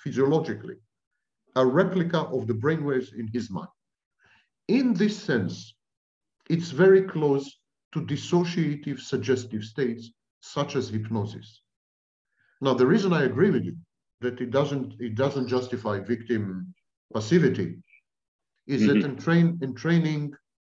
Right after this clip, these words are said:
Speaker 1: entraining takes place only during the abusive session. Once the session is over, you are de-entrained. You're no longer entrained. So then
Speaker 2: Mm.
Speaker 1: you regain,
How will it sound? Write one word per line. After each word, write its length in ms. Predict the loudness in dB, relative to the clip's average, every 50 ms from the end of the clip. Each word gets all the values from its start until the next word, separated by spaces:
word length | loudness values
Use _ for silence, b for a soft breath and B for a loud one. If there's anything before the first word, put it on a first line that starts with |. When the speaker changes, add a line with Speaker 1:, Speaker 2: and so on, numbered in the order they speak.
| _ _ _ _ _ _ _ _ _ _ _ _ _ _ _ -12 -6 -4
Speaker 1:
entraining 580 | -4 -4 -2 -2 0 0 0 0 -2 -2 -2
takes 220 | -4 -4 -4 -4 -6
place 340 | -2 -2 0 0 0 -4 -8 -6 0
only 500 | 2 4 4 6 4 4 2 -2 -6 -8 -12 -16 _ _ _ _ _ _ _ _ _ _ -10 -4
during 360 | 0 2 2 2 2 2 0
the 80 | 0
abusive 460 | 0 0 0 0 -2 -2 -2 -4 -6 -6
session. 400 | -8 -10 -10 -10 -12 -16 -20 -20 _ _ _ _ _ _ _ _ _ _ _ _ _ _ _ _ _
Once 220 | 0 0 0 0
the 80 | -2 -2
session 300 | -2 -2 -2 0 0 0
is 120 | 0 2 2
over, 400 | 2 2 2 0 0 0 -2 -6
you 220 | -4 -2 0 0 0
are 100 | 0 -2
de-entrained. 880 | -2 -2 -2 -2 0 0 0 0 0 0 0 0 -2 -2 -4 -4 -6 -8 -6 -6
You're 100 | -4 -2 -2
no 100 | -2 -2
longer 360 | -2 -2 -2 -2 -4 -6 -6
entrained. 380 | -8 -12 -10 -10 -10 -10 -10 -12 _ _ _ _ _ _ _ _ _
So 460 | _ -10 -8 -8 -6 -8 -8 -12 -14 -14
then 220 | -4 2 2 4
Speaker 2:
Mm. 40 | 4
Speaker 1:
you 100 | 4 2
regain, 600 | 2 2 0 2 4 4 4 4 4 0 -4 -8